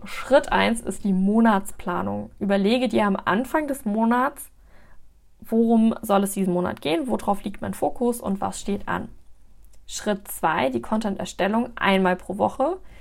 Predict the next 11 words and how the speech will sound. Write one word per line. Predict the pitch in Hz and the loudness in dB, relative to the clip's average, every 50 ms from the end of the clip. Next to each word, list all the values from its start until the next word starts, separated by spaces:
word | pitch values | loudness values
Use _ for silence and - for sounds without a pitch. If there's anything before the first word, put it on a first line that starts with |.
| - - - - - - | -20 -20 -18 -14 -4 2
über | 233 226 202 208 196 | 2 4 6 4 4
Canva | 196 202 - - 233 247 262 262 262 262 262 - - - - - - - | 2 2 0 0 0 2 2 2 2 2 2 0 -4 -8 -16 -18 -14 -8
die, | - 180 180 180 180 - - - - - - - - - - - - - - - | -6 -6 -4 -4 -4 -6 -8 -12 -18 -20 -20 -20 -20 -20 -20 -20 -20 -18 -16 -12
ähm, | 202 190 185 180 190 185 185 202 233 233 - - - _ - - | -10 -10 -10 -8 -10 -10 -10 -12 -12 -14 -16 -20 -20 _ -14 -6
Beiträge | - - - - - - 320 302 - - | -2 0 0 0 0 -2 -4 -4 -2 -4
erstellen, | - - - - - 285 - - - | -4 -4 -6 -4 -4 -4 -4 -2 -2
also | - 226 233 - | -4 -4 -4 -6
zum | 202 - 196 | -6 -2 -2
Beispiel | 202 196 - 202 | -2 -2 -2 -4
die | 185 180 202 190 | -4 -4 -6 -6
Designs, | 196 190 - - - 226 240 294 370 466 - - | -6 -6 -6 -6 -4 -2 -2 -2 -4 -4 -8 -10